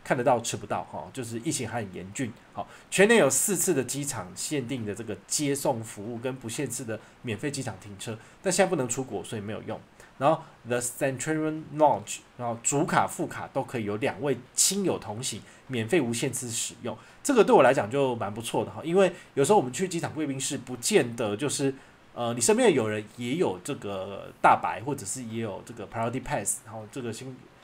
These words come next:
新贵通卡之类的，那没有的话怎么办？有这张卡片，你就可以带两个朋友进去了。好，那主卡可以带，副卡可以带。我，像我家里面现在有三张卡片，那三三得九，所以我们最多可以有九个人进场，哦，那就很不错了。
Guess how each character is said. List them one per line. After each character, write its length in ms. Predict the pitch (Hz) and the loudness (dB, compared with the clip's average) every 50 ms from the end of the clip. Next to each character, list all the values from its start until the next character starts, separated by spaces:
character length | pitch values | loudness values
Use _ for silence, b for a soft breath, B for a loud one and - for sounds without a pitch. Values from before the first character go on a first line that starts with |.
| - - | -20 -18
新 180 | - - 147 147 | -14 -12 -10 -2
贵 140 | 156 175 | -2 0
通 180 | 139 113 131 135 | 0 0 -2 -4
卡 220 | 131 117 113 90 | -4 -8 -10 -10
之 160 | - - 123 117 | -10 -10 -6 -4
类 160 | 127 120 101 | -2 -2 -2
的， 160 | 92 - - - B B B B - | -4 -8 -16 -18 B B B B 2
那 80 | 240 | 4
没 120 | 220 190 208 | 6 8 8
有 100 | 202 143 | 8 8
的 60 | 135 | 8
话 140 | 160 180 156 | 8 8 6
怎 80 | 117 | 6
么 80 | 98 98 | 0 0
办？ 200 | 110 131 101 - B B B B | 2 0 0 0 B B B B
有 140 | - 143 143 | 2 2 2
这 100 | 165 214 | 6 8
张 100 | 208 202 | 6 6
卡 140 | 185 127 117 | 6 6 0
片， 140 | 117 156 117 | 0 0 -2
你 40 | |
就 60 | 117 131 | -2 -4
可 80 | 117 110 | -6 -4
以 40 | |
带 140 | 104 - 123 | 0 0 0
两 120 | 117 101 90 | 0 -2 -6
个 80 | 98 | -8
朋 160 | 87 - 110 | -12 -12 -10
友 80 | 107 98 | -10 -10
进 160 | 92 - 101 95 | -10 -12 -12 -12
去 200 | - - 104 92 | -12 -12 -12 -14
了。 80 | - - | -14 -16
好， 160 | - - 110 120 | -12 -10 -4 4
那 200 | 170 196 190 190 B B B B B _ - | 4 4 4 4 B B B B B _ -6
主 180 | - - 160 202 | -2 2 2 4
卡 180 | - 208 151 | 6 6 6
可 120 | 113 - 151 | 6 6 6
以 20 | |
带， 140 | 151 165 143 | 6 6 6
副 200 | 143 - - 143 | 6 4 -6 -8
卡 200 | 113 117 107 98 - | -6 -6 -8 -8 -8
可 80 | 110 | -8
以 60 | 110 104 | -10 -8
带。 260 | - 131 123 104 92 - | -6 -6 -6 -6 -8 -8
我， 80 | - 107 | -6 0
像 180 | - 208 - | 2 2 2
我 80 | 113 107 | 2 -2
家 140 | 104 156 131 | -2 -2 -4
里 80 | 117 | -2
面 80 | 120 123 | -4 -6
现 100 | 117 139 | -6 -6
在 40 | 104 | -6
有 40 | |
三 220 | 98 - 120 113 113 | -6 -6 -8 -6 -6
张 100 | 120 113 | -6 -8
卡 160 | 113 - 101 | -8 -10 -12
片， 220 | - - 120 107 - B B B B B | -14 -10 -12 -12 -12 B B B B B
那 200 | - 165 147 - - - - | 2 2 2 2 -2 -12 -4
三 180 | - - 151 | 4 4 4
三 260 | 143 151 143 143 139 - - - - - | 4 4 2 0 0 -8 -12 -18 -10 -8
得 100 | 107 110 | -8 -6
九， 240 | 117 117 110 - - - - | -6 -6 -8 -8 -10 -16 -16
所 180 | - - - 190 | -8 2 4 4
以 40 | 160 | 4
我 60 | 120 | 4
们 160 | 110 110 107 107 | 0 -4 -8 -2
最 160 | - 180 123 | 0 0 0
多 120 | 139 135 | 2 -2
可 140 | 127 131 - | -2 -2 -4
以 40 | 123 | -4
有 80 | 110 107 113 - | -4 -4 -4 -4
九 160 | - 120 98 | -4 -4 -2
个 100 | - 110 | -4 -6
人 160 | 104 92 98 | -8 -8 -8
进 180 | 101 - 123 101 | -10 -10 -10 -8
场， 180 | - - - - - - | -10 -10 -12 -12 -16 -14
哦， 100 | 107 104 120 | -14 -12 -12
那 60 | 165 | -10
就 120 | 175 - | -8 -8
很 60 | 117 - | -8 -8
不 140 | - - | -10 -14
错 160 | - - - - | -14 -12 -12 -12
了。 80 | - | -14